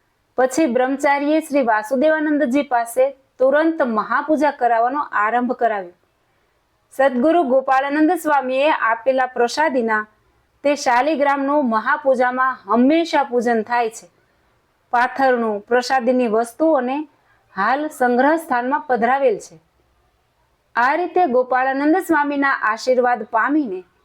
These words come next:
સૌ સાધુ સત્સંગીઓ ધન્ય થયા.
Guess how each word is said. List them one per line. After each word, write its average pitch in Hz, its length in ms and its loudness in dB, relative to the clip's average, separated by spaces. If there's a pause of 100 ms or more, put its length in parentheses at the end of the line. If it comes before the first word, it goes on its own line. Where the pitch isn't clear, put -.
(360)
સૌ 294 300 2
સાધુ 254 580 0
સત્સંગીઓ 240 840 0
ધન્ય 214 420 2
થયા. 202 260 -18